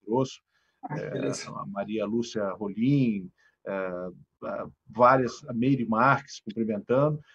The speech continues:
Speaker 1: a professora, eh, Vera Viegas Liquidato, eh, de São Paulo, também, eh, está nos assistindo, o professor, eh, Gustavo Mônaco, da Universidade de São Paulo. Então, temos uma assistência muito qualificada. Professor Valério,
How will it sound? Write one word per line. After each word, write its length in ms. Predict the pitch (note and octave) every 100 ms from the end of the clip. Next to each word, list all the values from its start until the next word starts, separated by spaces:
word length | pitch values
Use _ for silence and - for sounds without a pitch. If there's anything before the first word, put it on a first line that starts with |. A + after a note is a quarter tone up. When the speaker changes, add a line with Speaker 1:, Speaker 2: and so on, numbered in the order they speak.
| _
Speaker 1:
a 80 | -
professora, 840 | - D3 D3+ C#3+ D3+ C#3 B2 G#2+ G2+ _ _ _ -
eh, 640 | A2 G#2+ G#2+ G#2 G2+ G2+ G#2
Vera 480 | C3+ B2+ A2+ G#2+
Viegas 460 | G#2 B2 B2 A2 G#2+
Liquidato, 1000 | A#2+ A#2 A2+ A#2+ D3 D3+ A2+ F#2 F2+ G#2
eh, 120 | G2+
de 100 | -
São 160 | - G#2
Paulo, 380 | - B2 B2+ G#2+
também, 440 | G2 G#2 A2+ G2+ - _ _ A2
eh, 200 | G#2 F#2+ _ _
está 420 | - G#2 G2+ A2+
nos 180 | A2 G#2
assistindo, 500 | A2 A#2+ - C3+ A#2
o 40 |
professor, 600 | A2+ A2 G2 A#2 A2 G#2 _ _ -
eh, 360 | G#2 G2+ G2+ G2+
Gustavo 600 | G#2 - A#2 A2 G#2 G2+
Mônaco, 500 | G2+ C3+ D3+ C3 A2
da 100 | G2+
Universidade 420 | G2+ G2+ G2+ G#2 G2
de 60 |
São 120 | G2
Paulo. 320 | F2 A2+ B2+ - _ -
Então, 120 | A#2+
temos 280 | C#3+ D3 C3+
uma 100 | C#3
assistência 400 | - - C3+ A#2+
muito 220 | B2+ C3
qualificada. 560 | A#2+ A#2 A#2 F2+ E2+
Professor 300 | - A#2+ D3+
Valério, 380 | C3+ C3+ C#3 C3+